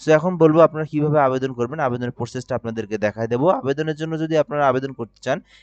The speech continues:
একত্রিশ তারিখের আগে আবেদনটা করতে হবে। আবেদন করার জন্য রিক্রুটমেন্ট পিডাব্লিউডি গভ বিডি থেকে আবেদন করতে হবে। তো অনেকেই আবেদন করতে পারতেছে না, অনেকেই পেমেন্ট নিয়ে সমস্যা। So আপনি চাইলে আমাদের থেকে আবেদনটা করে নিতে পারেন, একদম সুন্দরভাবে, নির্ভুলভাবে, নিখুঁতভাবে আপনি আমাদের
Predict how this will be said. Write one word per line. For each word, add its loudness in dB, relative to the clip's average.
একত্রিশ -2
তারিখের 4
আগে 4
আবেদনটা 2
করতে -2
হবে। 6
আবেদন 6
করার 4
জন্য 2
রিক্রুটমেন্ট -4
পিডাব্লিউডি 2
গভ 2
বিডি -4
থেকে -4
আবেদন 2
করতে -6
হবে। -4
তো 0
অনেকেই 0
আবেদন 2
করতে -4
পারতেছে -4
না, 0
অনেকেই -2
পেমেন্ট -6
নিয়ে -2
সমস্যা। 0
So 6
আপনি 6
চাইলে 0
আমাদের 4
থেকে -4
আবেদনটা 0
করে -2
নিতে -4
পারেন, 0
একদম -6
সুন্দরভাবে, 0
নির্ভুলভাবে, 2
নিখুঁতভাবে 0
আপনি 0
আমাদের 0